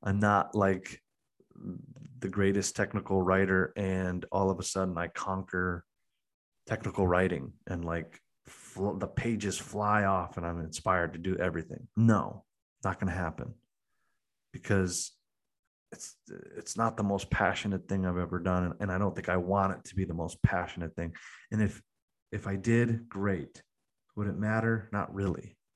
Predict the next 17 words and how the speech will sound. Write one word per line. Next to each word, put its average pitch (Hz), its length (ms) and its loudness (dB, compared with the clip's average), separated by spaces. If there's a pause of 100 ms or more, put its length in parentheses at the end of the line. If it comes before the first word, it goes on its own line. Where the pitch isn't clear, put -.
(340)
right? 87 260 -4 (260)
And 90 100 -8
the 90 160 -4
only 98 220 4
reasons 92 420 0
that 87 120 -4
you 101 140 2
really 92 240 2
know 87 180 0
about 82 460 0
Rokas, 82 540 -4 (1120)
right, 90 360 -4 (340)
can 95 140 -4
make 92 200 0
that 85 220 0
understandable. 87 760 -4 (760)
But 110 300 2